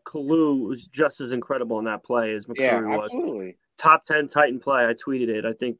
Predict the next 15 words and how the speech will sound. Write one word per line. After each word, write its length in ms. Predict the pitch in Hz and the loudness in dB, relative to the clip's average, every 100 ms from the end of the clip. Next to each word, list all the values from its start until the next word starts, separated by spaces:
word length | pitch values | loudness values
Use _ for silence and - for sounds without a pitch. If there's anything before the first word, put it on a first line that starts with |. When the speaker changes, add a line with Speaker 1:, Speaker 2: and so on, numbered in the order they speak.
| 127 | -4
Speaker 1:
uh, 160 | 113 | -4
you 260 | 110 117 120 | -2 -4 0
look 200 | 127 - | -2 -2
at, 100 | 120 _ | -10 _
you 140 | 135 | -8
know, 80 | 110 | -6
miraculous 600 | 113 117 127 123 127 117 | 0 4 6 4 -4 -6
Titan 320 | - 120 98 104 | -2 -2 -2 -8
plays, 300 | 117 107 107 | -6 -6 -8
it's 200 | 107 - | -12 -10
top 240 | 113 110 - | -8 -8 -6
ten 240 | 113 104 | -4 -4
easily. 460 | 104 110 107 101 92 | -6 -8 -8 -12 -14
So, 280 | - 113 107 - - - - | -6 -6 -6 -16 -20 -20 -4
um, 600 | 127 123 120 120 117 113 | 2 6 8 6 4 0